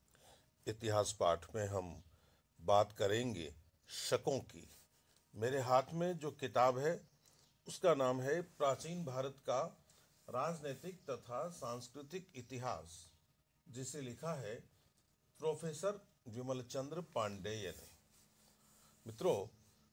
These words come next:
शकों के सिलसिले में अब तक हम दो बार मिल चुके हैं और आज तीसरी बार मिल रहे हैं। पिछले अंक में हम चर्चा कर रहे थे तक्षशिला के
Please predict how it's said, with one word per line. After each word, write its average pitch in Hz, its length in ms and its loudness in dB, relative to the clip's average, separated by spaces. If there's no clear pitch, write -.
शकों - 480 -2
के 180 320 0
सिलसिले 160 560 -4
में 165 200 -2
अब 143 220 0
तक 135 200 -2
हम 175 140 -2
दो 190 160 6
बार 165 220 8
मिल 127 220 -6
चुके 131 320 -6
हैं 170 240 -2
और 127 280 4
आज 104 320 2
तीसरी 165 400 -6
बार 107 240 2
मिल 92 220 -10
रहे 87 220 -12
हैं। - 240 -20
पिछले 113 380 -6
अंक 139 320 -6
में 101 280 -4
हम 160 200 0
चर्चा 143 320 4
कर 165 200 -2
रहे 131 280 -2
थे 127 260 -8
तक्षशिला 175 720 2
के 160 340 -6